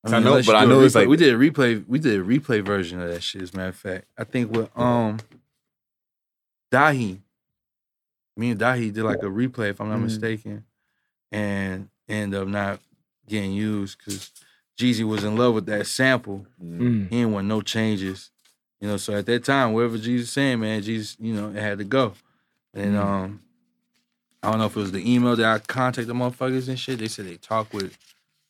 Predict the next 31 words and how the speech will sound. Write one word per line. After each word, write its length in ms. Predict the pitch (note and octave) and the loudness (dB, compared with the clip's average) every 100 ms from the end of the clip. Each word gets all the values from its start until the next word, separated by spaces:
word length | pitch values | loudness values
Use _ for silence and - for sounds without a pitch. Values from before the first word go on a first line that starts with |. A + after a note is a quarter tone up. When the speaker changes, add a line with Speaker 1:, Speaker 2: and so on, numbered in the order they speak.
| _ | _
Speaker 1:
Def 180 | A2+ A#2+ | -2 0
Jam, 300 | G#2 B2 A#2 | 0 0 2
everything 320 | G#2+ G#2 A2 | 0 -2 -4
was 120 | G2 F2 | -6 -4
good 180 | G#2 | -6
to 60 | F2+ | -6
go. 500 | E2+ A2 B2 B2 B2 _ _ _ _ _ | -2 0 2 0 -2 _ _ _ _ _
I 120 | A#2 | -6
was 40 | G#2 F2+ | -4 -4
like, 60 | C#3 | -2
"Oh, 180 | C#3 | 0
okay. 400 | C#3+ D3 C3 C#3 - _ _ _ _ _ _ _ _ _ _ _ | -2 -2 -6 -8 -14 _ _ _ _ _ _ _ _ _ _ _
Cool. 280 | - D#4 C#3 - _ _ | 0 0 0 -8 _ _
All 80 | B3 | -10
right." 140 | A#3+ - _ _ _ _ _ _ _ - | -10 -14 _ _ _ _ _ _ _ -14
And 100 | G2 | -12
then 80 | F#2 | -10
that's 180 | G2 - | -12 -16
when 100 | E2+ | -20
the 60 | F2 F#2 | -18 -14
declaration 480 | G2 F#2+ G#2 G2+ G2+ | -12 -8 -8 -6 -8
came, 320 | - G2+ G2 | -8 -6 -4
and 160 | F#2+ G2 | -6 -6
next 180 | G2+ - | -8 -10
thing 100 | G#2 | -8
you 60 | |
know, 100 | G#2+ | -6
I 80 | G#2+ | -6
see 420 | G#2+ - G#2 G2 G2 _ _ _ _ _ _ _ _ _ _ - | -8 -10 -10 -10 -14 _ _ _ _ _ _ _ _ _ _ -14
zero 220 | G2 C3+ | 0 0
percent. 360 | B2 F#2+ G2 E2+ | 0 -6 -10 -12